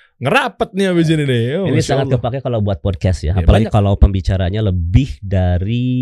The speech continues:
Speaker 2: dua, bisa sampai empat orang, otomatis pasti ada, eh, perbedaan,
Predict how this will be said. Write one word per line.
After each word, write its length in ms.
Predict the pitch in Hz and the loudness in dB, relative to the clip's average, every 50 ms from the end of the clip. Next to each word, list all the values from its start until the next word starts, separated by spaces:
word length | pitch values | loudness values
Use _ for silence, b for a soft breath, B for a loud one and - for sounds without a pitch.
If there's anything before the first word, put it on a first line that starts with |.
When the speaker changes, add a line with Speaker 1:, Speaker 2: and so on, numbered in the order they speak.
| 127 123 | -2 0
Speaker 2:
dua, 360 | 104 98 92 90 90 90 - | 0 0 0 0 -2 -4 -4
bisa 160 | 82 - 113 | -4 -4 -4
sampai 240 | - - 92 107 101 | -4 -6 -4 -4 -2
empat 160 | 85 95 - | -2 -4 -4
orang, 380 | - 92 92 95 98 90 80 76 | -2 -2 -2 0 0 -2 -2 -4
otomatis 480 | - 82 - 92 95 95 92 131 127 - | -6 -4 -4 -2 -2 -2 -4 -4 -6 -4
pasti 240 | - 98 - - | -4 -6 -4 -4
ada, 480 | 135 107 92 87 85 92 95 107 120 - | -4 -2 -2 -2 -2 -2 -2 -2 -4 -6
eh, 400 | _ _ - - 98 92 90 87 | _ _ -10 -8 -6 -4 -4 -6
perbedaan, 680 | - - - 98 85 92 87 90 90 80 - 87 87 | -2 0 -2 0 0 -4 -2 -2 -4 -4 -4 -6 -6